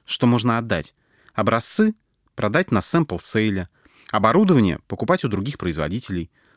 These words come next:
долго передавая его из рук в руки и аккуратно обслуживая. Покупателям есть чему поучиться у бережливых производителей. Они просчитывают экономику своих процессов.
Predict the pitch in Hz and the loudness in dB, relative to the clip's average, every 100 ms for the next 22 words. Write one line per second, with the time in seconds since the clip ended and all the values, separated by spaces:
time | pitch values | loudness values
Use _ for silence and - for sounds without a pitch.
0 | - 104 110 104 104 98 98 98 92 92 | -4 0 0 0 -2 0 0 0 0 -2
1 | 87 104 - 90 98 90 - 80 80 92 | -2 -4 -6 -6 -4 -4 -6 -6 -6 -4
2 | 98 95 85 - - 95 82 76 76 - | -4 -4 -6 -6 -8 -6 -6 -10 -12 -18
3 | _ _ - - 104 127 180 - 135 107 | _ _ -20 -12 -8 0 0 2 2 2
4 | 107 156 - 104 101 101 92 87 - 151 | 0 -4 -4 -2 -2 -2 -8 -6 -6 -4
5 | 104 85 90 92 107 107 - 92 87 104 | -4 -4 -4 -4 -2 -4 -4 -8 -4 -4
6 | 120 110 78 73 _ - - - 107 117 | -6 -8 -8 -10 _ -20 -20 -6 0 0
7 | 107 101 127 113 101 98 95 127 113 90 | 0 -2 -4 -4 -6 -4 -2 -2 -2 -6
8 | 90 95 - 92 95 - 82 - - | -6 -6 -4 -6 -4 -6 -6 -10 -18